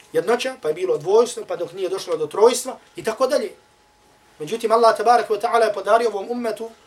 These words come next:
one skupinu koja će uvijek biti na istini. Pa rekao, dakako, tako smo činili. Pa kaže Allahu poslanik sallallahu alaihi wa sallam, "Fatilka ibadatuhum."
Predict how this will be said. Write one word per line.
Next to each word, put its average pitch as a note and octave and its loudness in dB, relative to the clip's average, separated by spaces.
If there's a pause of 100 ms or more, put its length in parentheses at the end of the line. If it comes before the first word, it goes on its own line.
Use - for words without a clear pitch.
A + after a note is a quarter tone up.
one A#3+ 0 (180)
skupinu B3+ -6
koja G#3+ 0
će C#4+ -8
uvijek B3+ -2
biti A#3 -8
na A3+ -6
istini. - -10 (1040)
Pa C#3 -8
rekao, G3+ -2
dakako, A3 -2 (180)
tako G#3 -4
smo E3 -8
činili. D3+ -10 (640)
Pa - -14
kaže F#3 0
Allahu F3 -2
poslanik E3+ -8
sallallahu F3 -4
alaihi E3 -8
wa E3+ -8
sallam, B3 -4 (360)
"Fatilka G#3 -2
ibadatuhum." F3 -2